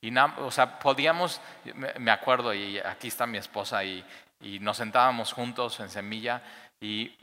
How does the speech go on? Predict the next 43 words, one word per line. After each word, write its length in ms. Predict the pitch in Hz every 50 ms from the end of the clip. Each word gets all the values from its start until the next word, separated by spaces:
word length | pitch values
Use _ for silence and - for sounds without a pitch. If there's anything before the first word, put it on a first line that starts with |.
| _ -
podía 440 | - 127 120 120 135 147 156 151 151
pasar 520 | 151 135 - - 135 131 131 135 143 - -
el 160 | - 127 113
sermón 440 | 110 - 123 110 110 120 120 127 131
de 100 | 127 117 - - - -
cuarenta 480 | - - 110 107 110 123 135 127 131 120
a 100 | 113 -
cuarenta 320 | - 113 104 104 101 107
y 60 | 104 95
cinco 240 | 120 127 127 123
minutos, 400 | 117 113 117 120 120 - 117 104
cincuenta, 640 | - 123 110 107 104 - 123 127 135 131 123 117 90 82 - - - - - - - - -
eh, 180 | 117 117 - -
cincuenta 480 | - - 131 127 120 - 123 123 123 127
y 60 | 123
cinco 220 | 117 143 156 151 156
minutos, 440 | 147 135 135 143 139 135 117 - 120
y 40 |
a 60 | 113 110
veces 300 | 127 143 143 147 131 -
Jaime, 380 | - 131 131 131 131 123 117
si 100 | 113 117
lo 140 | 101 104 98
conoces, 360 | - 110 117 127 123 120 110
se 120 | - 110 104
podría 340 | - 113 110 110 127 127
alargar 500 | 127 127 117 113 113 113 117 120 120 120 - - - - - -
a 100 | 107 113
una 320 | 135 156 170 170 165 151
hora, 240 | 151 147 143 139 120
una 300 | 127 143 160 170 180 175
hora 240 | 160 156 151 143 135
diez, 440 | 120 123 123 127 139 170 190 - - - - - - -
y 100 | - 117
cada 400 | - - - 151 156 170 180 -
palabra 500 | - 120 113 113 117 117 131 147 147 -
pesaba 800 | - 117 107 - - 120 113 113 117 120 104 85 76 - - - - -
en 140 | 101 104
nuestro 260 | 107 101 - - 113 101
corazón 540 | - 110 104 101 101 - - 117 117 120
y 80 | 120 113
nuestra 420 | 104 101 98 92 - - - 101
mente, 460 | 101 104 107 113 123 117 - 104 87